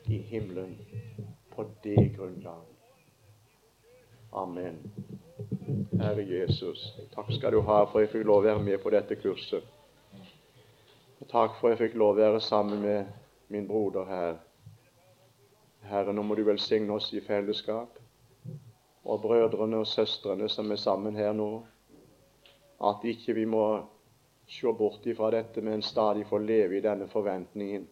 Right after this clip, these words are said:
med glede i vårt hjerte på forsoningens grunn, at snart kommer du. Og så er alt over, og så begynner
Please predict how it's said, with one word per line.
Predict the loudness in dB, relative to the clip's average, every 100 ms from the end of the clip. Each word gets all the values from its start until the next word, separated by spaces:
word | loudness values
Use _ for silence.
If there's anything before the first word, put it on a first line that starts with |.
| _ _ _ _ _ _ _ _ -6
med | -4 -4
glede | 2 4 6 6 4
i |
vårt | 2 2
hjerte | 2 2 0 -6
på | -4 -2 -2
forsoningens | -4 -2 -2 -4 -6 -6 -6
grunn, | -4 -4 -6 -14
at | -10 -8
snart | -4 -6 -4
kommer | -6 -6 -8
du. | -8 -10 -12 _ _ _ _ _ _ _ _ _
Og | -4 -2
så | -2 0
er | 4
alt | 6 4 4
over, | 4 4 2 -4 -6 _ _ _ _ _ _ _ _ _
og | -8 -6
så | 0 -2
begynner | 0 -2 0 -2 -2